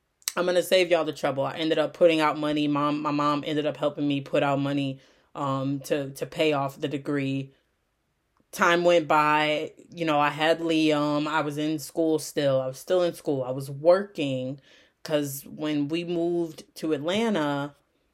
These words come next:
<laughs> I had worked as a personal assistant, then I had worked as an office manager, then I didn't work for, like, four more months, and then I, so I stayed home with Liam, and then I got a job where I work now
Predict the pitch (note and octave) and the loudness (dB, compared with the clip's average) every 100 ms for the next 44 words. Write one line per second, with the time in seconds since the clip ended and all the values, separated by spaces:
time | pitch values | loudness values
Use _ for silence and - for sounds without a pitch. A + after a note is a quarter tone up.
0 | _ _ - - G#3+ G#3 E3+ E3+ D#3+ E3+ | _ _ -16 -4 -2 0 2 4 6 6
1 | E3+ D3+ C#3 D#3+ D#3 D#3 D3 C#3 G3+ G3+ | 4 0 0 0 -2 -4 -6 -4 -6 -2
2 | F#3+ F3+ E3 E3 E3 D3+ D#3 D#3 E3 D3 | -2 0 0 0 0 0 0 0 -2 -4
3 | - D#3+ - F3 F3 E3 E3 D#3+ E3 D#3 | -2 -4 -4 -4 -2 0 0 4 4 4
4 | D#3+ D#3+ D3 G3+ G#3+ D#3+ D3 D3 F3 D3+ | 2 0 2 2 2 0 0 0 -2 -2
5 | C#3+ - D#3 D#3 C#3+ C#3 B2+ C3 - - | 0 2 4 2 -2 -2 -4 -8 -12 -18
6 | - _ _ _ _ _ F3 F3 E3+ D3+ | -20 _ _ _ _ _ 2 4 4 2
7 | C#3+ D#3+ D#3 E3+ E3+ E3 D3+ C#3+ C#3+ D#3+ | 2 0 2 2 2 -2 -2 -2 -2 0
8 | E3 E3 D#3 D#3 D3 D3 C#3+ C#3 D3 D3 | 0 2 2 0 0 0 0 0 0 -2
9 | C#3+ C#3 C#3 E3 - | -2 -4 -4 -4 -6